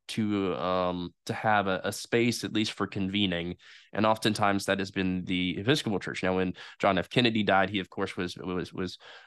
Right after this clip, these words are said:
uh, um, his funeral was at the Roman Catholic, um, Basilica there. So I mean, there's, there's reasons why there would be differences from that, but the majority of church, uh, presidents have, have in some way interacted with, say, a national cathedral or an Episcopal church.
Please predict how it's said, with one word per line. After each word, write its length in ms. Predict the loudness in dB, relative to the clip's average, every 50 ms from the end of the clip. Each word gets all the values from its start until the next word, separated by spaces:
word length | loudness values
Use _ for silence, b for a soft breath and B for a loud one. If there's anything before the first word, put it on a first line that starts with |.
| B B -8
uh, 20 | -4
um, 720 | 0 0 0 0 2 2 2 2 0 -2 -4 -8 -10 -8
his 240 | -2 0 0 0 2
funeral 320 | 4 4 6 6 6 4
was 140 | 2 0 0
at 160 | -2 -4 -4
the 160 | -4 -4 -2
Roman 260 | 0 -2 -2 -2 -6 -4
Catholic, 480 | -2 -2 -2 -2 -2 -4 -6 -6 -10 -12 _ -6
um, 260 | -4 -4 -4 -6 -8
Basilica 560 | -8 -8 -6 -4 -2 -2 -2 -4 -4 -6 -6
there. 260 | -4 -2 -2 -2 -2
So 180 | -2 -2 0 0
I 60 | 2
mean, 120 | 2 2
there's, 200 | 2 0 0 -2
there's 240 | 0 0 0 2 2
reasons 420 | 4 6 8 8 8 6 4 2 2
why 320 | 4 6 6 6 6 4
there 160 | 4 2 2
would 140 | 2 0 -2
be 120 | -4 -6
differences 500 | -4 -2 -4 -4 -2 -6 -8 -6 -6 -8
from 220 | -6 -8 -8 -4 -2
that, 180 | -4 -4 -2
but 120 | -4 -4 -4
the 80 | 0
majority 600 | 0 2 0 4 4 6 6 8 6 6 6 6
of 160 | 4 4 0 -6
church, 240 | -2 -2 -2 -2 0
uh, 100 | -2 -2
presidents 560 | 0 2 2 2 2 2 -2 -4 -6 -6 -4
have, 180 | -2 -2 -2 -2 B -14 B B B B
have 160 | 0 2 4 4
in 80 | 4
some 260 | 4 6 6 6 8
way 180 | 8 6 6 6
interacted 600 | 4 4 4 4 4 4 4 2 0 -4 -8 -6
with, 220 | -6 -8 -10 -10 -10
say, 240 | -4 0 0 2 2
a 40 |
national 380 | 2 2 0 0 -2 -4 -6 -6
cathedral 460 | -6 -8 -6 -6 -6 -6 -6 -8 -8
or 100 | -6 -6
an 80 | -6 -8
Episcopal 420 | -10 -10 -12 -12 -12 -14 -18 -18 -16
church. 340 | -16 -18 -16 _ -12 -12